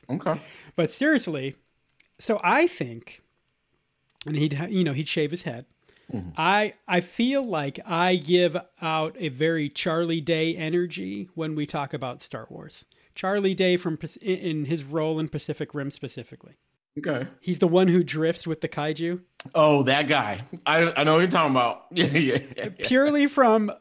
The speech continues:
Speaker 2: uh, somewhat the voice, because he, he has a very sort of trebly voice like I do.
Speaker 1: Yeah,
Speaker 2: And
Speaker 1: yep.
Speaker 2: he, he is also very excited all the time. So who would you pick, Jeff? Who's playing Jeffrey?
Speaker 1: All right. So my initial thought.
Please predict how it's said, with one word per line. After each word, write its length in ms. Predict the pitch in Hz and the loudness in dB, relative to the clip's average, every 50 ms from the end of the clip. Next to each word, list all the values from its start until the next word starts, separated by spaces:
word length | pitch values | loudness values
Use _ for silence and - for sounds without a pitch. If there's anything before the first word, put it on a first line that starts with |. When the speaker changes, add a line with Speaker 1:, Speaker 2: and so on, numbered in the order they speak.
| _ - | _ -8
Speaker 2:
uh, 220 | 208 220 214 208 - | -6 -4 -4 -6 -8
somewhat 420 | - - - 277 349 370 392 381 | -2 0 2 6 6 6 6 6
the 60 | - 196 | 4 4
voice, 380 | 180 202 185 208 277 240 - | 6 6 6 6 4 2 0
because 320 | - 185 180 - 185 165 - | -4 -6 -4 -2 -4 -4 -2
he, 180 | 190 202 220 190 | -4 -4 -4 -2
he 220 | 147 190 196 180 | -2 0 0 2
has 200 | 185 196 180 151 | 2 2 0 0
a 40 | - | -2
very 380 | 143 175 175 175 165 160 165 175 | 0 2 2 2 2 0 -2 -4
sort 300 | - - 180 170 165 156 | -6 -4 -2 -2 -2 -2
of 220 | 143 170 196 _ | -4 -8 -12 _
trebly 420 | - - 180 160 160 - 165 151 143 | -6 -2 -2 -2 0 0 0 0 -2
voice 400 | 131 156 147 147 160 156 - - | -2 -4 -4 -4 -6 -8 -8 -8
like 180 | 147 139 - | -8 -6 -6
I 140 | 147 131 139 | -6 -6 -4
do. 220 | 135 151 151 165 170 - | -4 -4 -4 -4 -6 -8
Speaker 1:
Yeah, 240 | 107 101 101 104 107 - | -10 -8 -6 -6 -4 -2
Speaker 2:
And 0 | |
Speaker 1:
yep. 200 | - 175 175 180 175 | 0 2 4 4 4
Speaker 2:
he, 260 | 180 180 175 190 190 | 6 6 4 2 2
he 180 | 156 185 190 180 | 0 0 2 2
is 100 | 165 - | 0 0
also 440 | - 165 160 175 - - 190 165 | -2 -2 -2 -2 0 0 0 -2
very 580 | 151 131 165 151 147 147 143 143 139 135 123 143 226 | 0 0 -2 -2 -2 -2 -4 -4 -4 -6 -8 -8 -10
excited 480 | 196 - - - - 147 147 151 160 165 | -10 -10 -6 -4 -4 -2 0 0 0 -2
all 100 | 170 170 | -2 -4
the 80 | 165 | -4
time. 340 | 175 - 175 170 175 185 180 | -4 -4 -2 -2 -2 -4 -4
So 360 | 180 - - 139 117 117 110 _ _ _ _ _ _ _ _ _ _ _ _ _ - 165 | -6 -8 -8 -8 -8 -10 -12 _ _ _ _ _ _ _ _ _ _ _ _ _ -6 -2
who 80 | 170 | -2
would 100 | 170 151 | -2 -2
you 80 | 143 143 | -2 -4
pick, 160 | - 127 - | -8 -10 -12
Jeff? 260 | - 143 131 131 _ _ _ _ _ _ _ _ _ | -12 -16 -18 -18 _ _ _ _ _ _ _ _ _
Who's 160 | - 226 233 | 0 0 2
playing 300 | - 214 233 247 226 185 | 2 2 2 4 2 4
Jeffrey? 420 | 196 196 196 196 - 175 143 143 147 - - - | 4 2 2 2 0 -4 -8 -8 -10 -6 -2 2
Speaker 1:
All 80 | 143 | 4
right. 180 | 143 127 107 95 | 4 4 4 2
So 160 | - 156 143 | 4 4 6
my 180 | 139 139 139 147 | 6 6 6 6
initial 340 | 143 151 180 190 - 180 151 | 6 6 6 6 4 4 2
thought. 340 | - - 98 85 73 - | 2 2 0 0 -2 -6